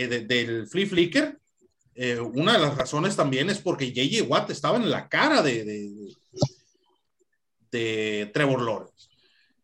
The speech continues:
Y, y entonces, yo más bien pienso que es eso, o sea, se están planeando para detener el paso, que es impresionante. Entonces, eh,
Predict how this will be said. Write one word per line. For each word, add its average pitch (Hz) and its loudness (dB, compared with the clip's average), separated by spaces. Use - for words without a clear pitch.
Y, 123 -6
y 123 -10
entonces, 160 -2
yo 214 6
más 285 8
bien 262 8
pienso 247 4
que 131 -4
es - -4
eso, - -8
o - -16
sea, 110 -6
se 139 -4
están 185 0
planeando 151 4
para 131 2
detener 117 -2
el 107 -8
paso, - -4
que 117 0
es 120 -4
impresionante. 135 0
Entonces, - -8
eh, 110 -2